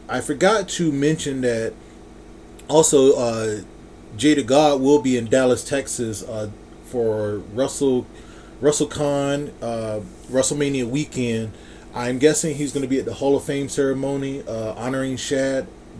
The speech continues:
I, I would think so. And also, he will be at two shows this weekend. He will be at V I P Wrestling on, uh, Saturday,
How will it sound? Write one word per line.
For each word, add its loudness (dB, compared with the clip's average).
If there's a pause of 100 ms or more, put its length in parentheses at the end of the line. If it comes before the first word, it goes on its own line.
(260)
I, -8
I -6
would 0
think -8
so. -2 (720)
And -2
also, 6
he 0
will 4
be 2
at 0
two -2
shows 4
this -6
weekend. -2
He -2
will 4
be 0
at 0
V 0
I 2
P -6
Wrestling -2 (520)
on, -2
uh, -6
Saturday, 0